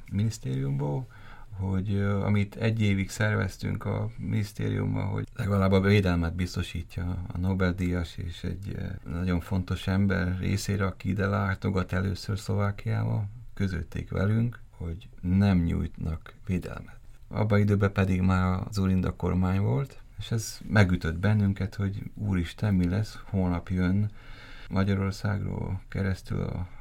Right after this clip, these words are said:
határon kell várnunk, és egyszerűen hogyan oldjuk meg ezt a nagy dolgot, hogy ennek az egész látogatásnak a védelmét valahogy meg kell oldani. És akkor, ö, magánvédelmet kellett bérelnünk,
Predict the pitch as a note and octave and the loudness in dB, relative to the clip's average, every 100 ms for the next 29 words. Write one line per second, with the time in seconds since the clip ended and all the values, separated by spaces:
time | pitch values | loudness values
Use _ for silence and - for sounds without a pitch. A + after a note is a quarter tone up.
0 | - G2+ G2+ G2 F#2 F#2 F2+ G2+ F2 E2+ | -4 -4 0 0 2 0 -2 -4 -2 0
1 | G#2 A2 G#2 G2+ G2+ G2 F#2+ - - G#2+ | 2 2 2 2 2 -2 -4 -4 -6 -4
2 | G#2+ G#2 G2+ F#2+ F#2 - - - - - | -2 -2 -2 -2 -4 -8 -12 -16 -16 -4
3 | G#2 A2 A2 G#2 - - - A#2 A2 A2 | 0 2 2 0 -4 -10 0 6 6 6
4 | G#2+ A#2 G#2+ G#2 - A2+ A2 A2 A#2 - | 2 2 2 0 -2 -4 -2 -2 -2 2
5 | A2+ G#2 G#2+ G2 F#2+ F#2+ - G#2+ A2+ - | 2 2 0 -2 -2 -4 -4 -4 -4 -4
6 | G#2+ G#2 G#2+ - A2 G#2+ G2+ - A2 A2+ | 0 2 0 -2 -2 0 0 0 0 0
7 | A2 G#2+ - G#2 - G#2 G#2 G#2 G#2+ G#2 | -2 -2 -2 -4 -4 -6 -6 -4 -2 -2
8 | G#2 G2 - - G2 G#2 G2+ G#2 G2+ G#2+ | -4 -6 -8 0 2 4 4 4 2 0
9 | G#2 G2 G#2+ G#2 - - - G1+ - G1+ | 0 0 0 -2 -4 -4 -2 0 -2 -2
10 | - G#2+ - - - - - - - A#2+ | -2 -4 -8 -16 -14 -12 -10 -10 -4 -2
11 | A2 A2+ A2+ A2 G#2 - - - A2+ G#2 | 2 2 2 0 -2 -10 -18 -10 -2 2
12 | G2+ F#2 F2 F2+ F#2 F#2 - F#2+ F#2+ F#2+ | 4 4 2 2 0 -4 -2 0 2 0
13 | F#2+ F2+ - - G#2 - - - G2 A#2 | -2 -4 -6 -4 -4 -6 -10 -2 0 2
14 | C3 C3+ C3+ B2+ | 2 0 0 -2